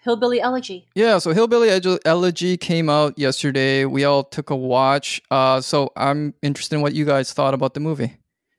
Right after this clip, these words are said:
Speaker 1: You guys know my stance. I mean, I was tweeting about it all night. I pr-, I lost a bunch of followers.
Speaker 2: Oh, no. <laughs> All right, Liza, why don't you share, share your thoughts?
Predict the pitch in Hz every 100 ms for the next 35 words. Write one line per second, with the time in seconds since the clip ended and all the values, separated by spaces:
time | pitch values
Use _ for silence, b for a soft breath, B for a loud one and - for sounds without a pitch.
0 | _ _ - 453 359 214 202 190 185 -
1 | 170 - 220 220 202 - - 247 233 202
2 | 190 190 180 175 175 170 - 214 185 180
3 | - 180 175 - 165 165 180 190 - _
4 | _ 151 143 139 143 123 - 226 - 220
5 | - - 226 214 254 - 247 - 226 233
6 | 190 190 170 170 170 165 156 135 127 -
7 | 135 120 - 113 -